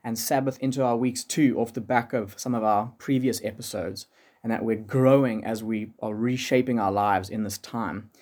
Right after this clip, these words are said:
and making sort of the best use of the time that we have. So let me start by reading verses one to four, where we'll camp for the first few episodes of this season. So here we go, Luke eleven, one to four.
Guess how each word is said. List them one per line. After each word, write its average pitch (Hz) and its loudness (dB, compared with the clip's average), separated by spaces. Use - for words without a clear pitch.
and 104 -4
making 107 -2
sort 107 -10
of 104 -14
the 113 -4
best 113 2
use 113 0
of 101 -8
the 107 -10
time 104 -4
that 107 -6
we 104 -6
have. 104 -4
So - 0
let 180 10
me 233 6
start 196 0
by 156 6
reading 139 4
verses 131 0
one 127 2
to 143 -6
four, 135 0
where 131 2
we'll 127 4
camp 139 -2
for 135 -2
the 127 0
first 127 2
few 175 -4
episodes 110 0
of 95 -14
this 101 -8
season. 113 -6
So 139 -2
here 151 6
we 170 6
go, 113 0
Luke 156 2
eleven, 147 2
one 117 0
to 117 -12
four. 95 -6